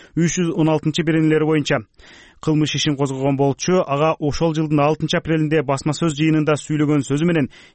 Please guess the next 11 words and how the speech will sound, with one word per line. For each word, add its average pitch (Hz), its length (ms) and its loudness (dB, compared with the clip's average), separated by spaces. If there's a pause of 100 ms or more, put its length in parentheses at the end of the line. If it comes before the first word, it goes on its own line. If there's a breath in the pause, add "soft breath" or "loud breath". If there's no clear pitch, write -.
жетинчи 143 360 -2
апрелде 156 300 -2
таласта 151 360 0
элге 151 240 2
курал 160 380 -2
колдонуусуна 156 640 0
себепчи 143 440 -2
болгон 135 300 2
деген 135 300 2
айып 127 260 -2
тагылган. 127 420 0